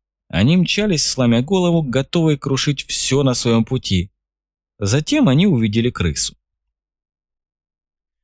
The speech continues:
Вайла осторожно скосил глаза на гоблинов. В полутьме –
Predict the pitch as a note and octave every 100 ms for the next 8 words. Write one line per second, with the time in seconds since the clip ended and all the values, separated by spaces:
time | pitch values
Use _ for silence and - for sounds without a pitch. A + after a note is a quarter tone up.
0 | _ _ _ G#2+ G#2 F#3+ G#3+ D#3 - A2
1 | - D3+ B2+ A#2 - A2 - D#3 G#2 G2
2 | G#2+ G#2+ A2 G2 E2 D#2+ D2+ - _ _
3 | _ _ _ - G3 F#2+ - D3+ C#3+